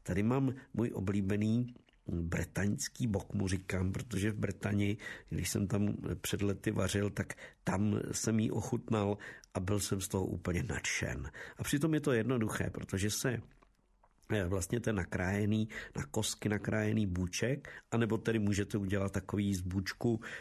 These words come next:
řez, eh, jako hřeben, že na vrchu je ta kůže proříznutá, dole zůstane kus kosti, je to prostě takový ten,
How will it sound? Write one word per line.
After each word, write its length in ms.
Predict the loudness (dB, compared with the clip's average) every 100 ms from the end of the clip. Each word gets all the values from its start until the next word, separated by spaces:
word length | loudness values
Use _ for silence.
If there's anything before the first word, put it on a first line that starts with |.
| -4
řez, 480 | 0 2 0 -2 -8 -14 -18 -6
eh, 300 | -4 -2 0
jako 240 | -2 0 2
hřeben, 440 | 4 4 2 2 2
že 160 | 0
na 140 | 2 0
vrchu 400 | 0 -2 0 0
je 120 | 0
ta 120 | -4
kůže 340 | -2 -2 0
proříznutá, 1040 | 0 -2 -2 -2 2 2 2 0 2 0 -2 -6 -12 -14 -18 -8 -4
dole 440 | -2 0 2 2 2
zůstane 460 | 0 -2 0 0
kus 220 | 0 -2 -4
kosti, 720 | -2 -2 -2 -2 0 0 -2
je 80 | -4
to 120 | -4
prostě 280 | -4 -2 -2
takový 240 | -2 -2
ten, 140 | -2